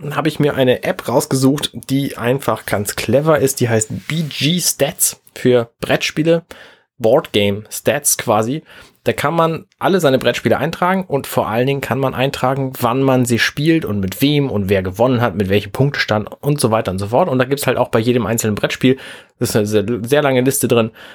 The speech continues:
ähm, einen Link zu Board Game Geek. Das ist quasi die Brettspiel-Webseite. Das sind sämtliche Brettspiele, die es gibt,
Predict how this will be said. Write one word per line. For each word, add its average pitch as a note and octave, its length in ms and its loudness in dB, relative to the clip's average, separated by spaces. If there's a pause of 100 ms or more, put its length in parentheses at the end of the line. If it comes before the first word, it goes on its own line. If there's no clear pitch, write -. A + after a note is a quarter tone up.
(200)
ähm, A2 460 2
einen A#2 160 -2
Link C#3+ 400 2
zu A#2 180 0
Board B2 320 2
Game C#3 320 2
Geek. E3 400 -6
Das - 180 -2
ist - 140 -6
quasi A2+ 320 0
die A#2+ 360 -2
Brettspiel-Webseite. A#2 1120 0
Das A2+ 120 2
sind G#2+ 220 0
sämtliche C3+ 400 2
Brettspiele, A#2 500 0
die - 80 -2
es G2+ 140 -4
gibt, - 320 -4